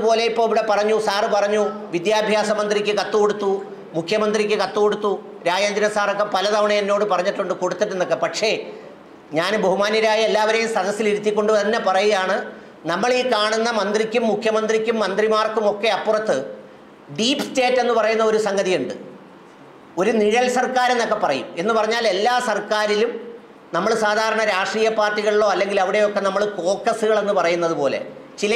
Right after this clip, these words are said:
ഇടനാഴികളുണ്ട്. ആ ഇടനാഴികളിൽ ചില പേരുകൾ സ്വീകാര്യമായെങ്കിലേ അത്തരം പേരുകൾ ചിലപ്പോൾ പാഠപുസ്തകത്തിൽ വരുവുള്ളൂ. മന്ത്രി പോലും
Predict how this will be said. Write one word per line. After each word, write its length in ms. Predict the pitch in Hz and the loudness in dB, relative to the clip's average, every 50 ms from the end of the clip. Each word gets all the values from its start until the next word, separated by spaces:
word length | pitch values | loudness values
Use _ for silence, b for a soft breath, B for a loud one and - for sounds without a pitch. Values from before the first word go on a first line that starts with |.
| 220 190 | 0 0
ഇടനാഴികളുണ്ട്. 800 | - 214 214 233 240 247 247 247 247 240 240 202 170 131 104 107 - - - - - - - - - - - - - - 156 185 | 0 0 0 0 2 0 0 0 2 2 2 2 0 -2 -4 -8 -10 -12 -16 -18 -20 -20 -20 -20 -20 -20 -20 -14 -6 -2 0 0
ആ 20 | 220 269 262 233 | 2 2 2 2
ഇടനാഴികളിൽ 680 | 208 220 240 247 262 269 269 262 269 254 247 247 262 269 247 254 | 2 2 2 2 2 2 2 2 2 2 2 2 0 0 0 0
ചില 120 | 226 220 247 220 208 | 0 0 2 2 2
പേരുകൾ 360 | 202 202 214 226 233 240 240 233 - | 2 2 2 2 2 2 2 0 0
സ്വീകാര്യമായെങ്കിലേ 1000 | 208 208 208 208 240 233 233 233 233 220 208 202 208 214 214 208 214 208 226 240 262 247 - - - - - 160 | -2 -2 0 0 0 2 2 2 2 2 0 0 0 0 0 0 2 2 2 2 2 0 -2 -6 -8 -6 -4 -4
അത്തരം 300 | 170 - 226 240 247 240 226 208 | -2 0 0 0 0 0 2 2
പേരുകൾ 340 | 202 214 214 220 220 226 226 220 220 | 2 2 2 2 2 2 0 0 0
ചിലപ്പോൾ 240 | 202 190 175 214 214 - 185 | -2 0 0 0 0 0 0
പാഠപുസ്തകത്തിൽ 680 | 175 185 208 220 208 214 208 214 220 214 208 214 208 190 180 | 2 2 0 0 0 -2 0 0 0 0 0 -2 -2 0 0
വരുവുള്ളൂ. 380 | 165 165 170 175 160 131 110 - - - - - - - - - - - - - - - - - - - 165 180 | 0 0 0 -2 -2 -2 -4 -8 -12 -14 -18 -20 -20 -20 -20 -20 -20 -20 -20 -20 -20 -20 -20 -20 -12 -6 -2 -2
മന്ത്രി 300 | 196 214 233 233 269 262 254 | 0 0 2 2 2 2 4
പോലും 280 | 240 240 254 254 262 254 | 4 4 4 4 2 2